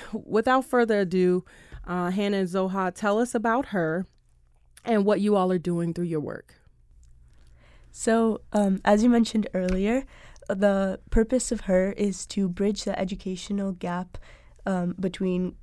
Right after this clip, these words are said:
Speaker 2: public girls' and boys' schools in developing countries, and we do that by creating libraries that are sustainable. They have teachers or librarians who run them,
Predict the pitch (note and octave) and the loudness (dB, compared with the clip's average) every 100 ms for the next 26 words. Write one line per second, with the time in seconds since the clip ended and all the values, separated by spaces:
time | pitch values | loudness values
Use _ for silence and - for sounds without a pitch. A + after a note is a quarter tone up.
0 | - - G3 F#3+ F#3 - F3+ F3+ F#3 F3 | -8 -2 -2 0 -4 -2 -2 -2 -4 -4
1 | F3 F3+ F3 - B3+ C#4 - G3+ F#3 F3+ | -4 -6 -6 -6 -6 -6 -4 -4 -2 -4
2 | F#3 F3+ F#3+ F3+ F3 - A#3 B3 - G3 | -4 -2 -4 -2 -4 -2 -2 -2 -4 -2
3 | G3 F3+ A3 G#3+ G3 - F#3+ F#3 F#3 - | -2 -2 -2 0 -2 -4 -6 -8 -10 -16
4 | - - G#3+ G#3 G3+ F#3 F3 F3 F3 F#3 | -20 -6 0 2 2 2 2 0 2 2
5 | F#3+ G3 G3 - - - - F3+ F3 - | 2 2 0 -4 -16 -14 -4 -2 -2 -2
6 | F3 - G3 F#3+ F#3+ G3 G3 F#3 F#3 E3+ | -6 -2 0 0 -2 -4 -4 -4 -2 -4
7 | F3 - - - F3 F#3 F3 F3+ F3 E3+ | -4 -12 -14 -6 -4 -2 -2 -2 -2 -2
8 | E3+ E3+ E3+ E3+ F3 F3 F3+ E3 E3 F3+ | -4 -4 -4 -2 -4 -4 -6 -4 -4 -2
9 | A3 A#3 | -2 -2